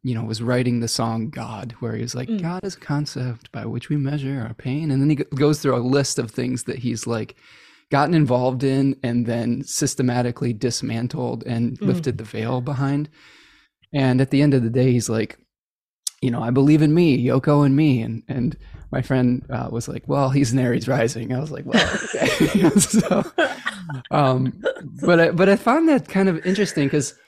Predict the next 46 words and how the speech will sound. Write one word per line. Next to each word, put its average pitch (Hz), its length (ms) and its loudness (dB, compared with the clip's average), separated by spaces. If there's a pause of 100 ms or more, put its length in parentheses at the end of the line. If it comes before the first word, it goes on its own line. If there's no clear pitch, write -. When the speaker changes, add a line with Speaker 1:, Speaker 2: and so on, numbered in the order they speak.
(200)
Speaker 1:
I 190 140 0
wasn't, 269 500 -2
I 160 100 0
was 214 240 -2
not 180 240 0
baptized. 120 680 -4
You 147 140 -4
know, 139 120 2
my, 147 240 2
I 160 120 0
have, 185 340 -2 (300)
on 156 220 2
one 185 160 2
side 180 240 0
of 147 40 2
my 135 120 2
family, 127 460 0
I 123 80 -4
have, 123 420 -2 (180)
uh, 113 300 -6 (260)
Mennonite 131 880 2
deacons 127 600 -4 (100)
and 120 180 -2
Speaker 2:
Mm. 247 100 4
Speaker 1:
ancestry. 214 760 0 (340)
And 147 100 4
I 165 40 6
have 220 180 4
Speaker 2:
That's 139 100 2
Speaker 1:
letters. 147 340 2
Speaker 2:
cool. 180 300 -4
Speaker 1:
I 156 60 2
have 165 80 2
letters 127 400 0
from, 127 140 -8
like, 120 140 -6
the - 60 -12
seventeen 127 480 -2
hundreds 143 500 -4
where 127 160 0
they're, 123 200 0
like, 120 240 -4
writing 135 320 0
about, 120 280 -2 (520)
you 175 140 2
know, 151 220 2